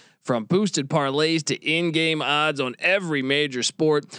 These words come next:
WynnBET has what you need to win. Sign up today to receive a five hundred dollar risk-free sports bet.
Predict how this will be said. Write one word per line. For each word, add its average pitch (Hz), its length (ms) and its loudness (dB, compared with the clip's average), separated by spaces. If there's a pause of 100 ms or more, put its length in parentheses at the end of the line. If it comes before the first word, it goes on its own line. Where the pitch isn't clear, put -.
(160)
WynnBET 208 480 2
has 196 320 2
what 214 240 0
you 226 260 2
need 139 300 0
to 165 100 2
win. 135 380 0
Sign 254 240 2
up 226 100 -2
today 202 220 0
to 170 60 0
receive 156 260 0
a 104 80 -2
five 175 400 -2
hundred 156 200 0
dollar 147 240 2
risk-free 143 460 -2
sports 151 380 -2
bet. 113 360 -2